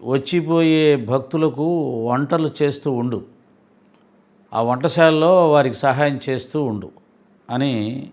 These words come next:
గురువుగారు ఆదేశిస్తే వెళ్ళిపోయాడు. ఆ రోజు నుంచి పన్నెండు సంవత్సరాల దాకా మళ్ళీ గురువుగారి దగ్గరికి రాలేదు.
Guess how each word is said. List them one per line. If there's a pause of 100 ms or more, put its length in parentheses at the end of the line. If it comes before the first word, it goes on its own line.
(140)
గురువుగారు
ఆదేశిస్తే (4000)
వెళ్ళిపోయాడు. (2750)
ఆ
రోజు
నుంచి
పన్నెండు
సంవత్సరాల
దాకా
మళ్ళీ
గురువుగారి
దగ్గరికి
రాలేదు.